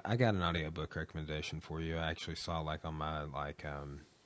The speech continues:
those whatever, like, when Facebook's like, "Hey, here, remember you said this two years ago?"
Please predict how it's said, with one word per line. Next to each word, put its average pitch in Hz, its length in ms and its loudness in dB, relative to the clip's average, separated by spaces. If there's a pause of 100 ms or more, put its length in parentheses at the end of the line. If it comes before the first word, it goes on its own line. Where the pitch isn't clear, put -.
(720)
those 82 280 0
whatever, 90 480 2
like, 80 300 0
when 85 100 -2
Facebook's - 560 -6
like, - 180 -4
"Hey, 95 340 0
here, 90 320 -2
remember 85 380 -4
you 85 120 -2
said 87 260 -4
this 85 180 -4
two - 120 -4
years 85 320 -2
ago?" 87 320 -2